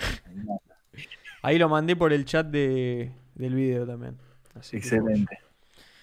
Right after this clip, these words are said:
Speaker 2: bueno,
Speaker 1: Bueno,
Speaker 2: muchachos.
Speaker 1: que descansen, ha sido un placer.
Speaker 2: Gracias a los que están ahí escuchando por bancar siempre.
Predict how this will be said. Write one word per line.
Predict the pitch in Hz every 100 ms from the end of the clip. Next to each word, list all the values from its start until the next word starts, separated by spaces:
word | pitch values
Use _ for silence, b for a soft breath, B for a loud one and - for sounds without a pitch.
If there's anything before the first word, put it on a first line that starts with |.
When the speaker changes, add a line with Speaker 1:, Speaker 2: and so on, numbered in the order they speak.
| b b b b b _ - -
Speaker 2:
bueno, | 170 139
Speaker 1:
Bueno, | 117 110
Speaker 2:
muchachos. | 160 147 151 131 - - - -
Speaker 1:
que | 117
descansen, | 110 - 160 170 156 165 156 160 - -
ha | 113
sido | 135 127
un |
placer. | 113 104 - 147 120 160 - _ _ _
Speaker 2:
Gracias | - 143 151 151 135 127 - - - _ -
a |
los | 131 131
que |
están | 131 151 143
ahí | 143
escuchando | 143 135 123 156 160 165 170 156 -
por | - 120
bancar | 120 123 143 139
siempre. | - 147 156 170 180